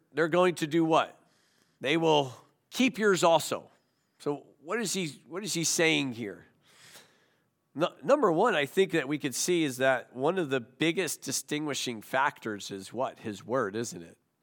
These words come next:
Is this Bible. <laughs> Jesus' word.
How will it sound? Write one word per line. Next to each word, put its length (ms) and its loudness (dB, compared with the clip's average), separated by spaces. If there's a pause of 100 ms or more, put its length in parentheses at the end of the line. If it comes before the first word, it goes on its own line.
(640)
Is 180 -6
this 240 -6
Bible. 540 -6 (160)
<laughs> 1800 -20
Jesus' 640 -2
word. 400 -4